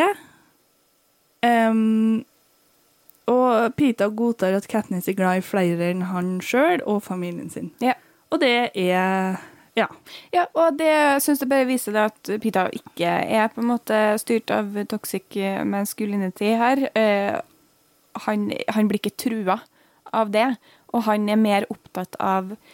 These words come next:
Speaker 2: hva det er som gjør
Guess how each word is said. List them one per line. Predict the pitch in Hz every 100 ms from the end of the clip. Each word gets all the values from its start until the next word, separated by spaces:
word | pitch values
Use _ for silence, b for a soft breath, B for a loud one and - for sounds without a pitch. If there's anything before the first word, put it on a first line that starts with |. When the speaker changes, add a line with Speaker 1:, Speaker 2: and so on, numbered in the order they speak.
| b b b _ _ _ -
Speaker 2:
hva | - 214 196
det | 196 196
er | 185
som | - 196 185 180 - _ _ _ _ _ _ _ - - _ - _ -
gjør | 196 208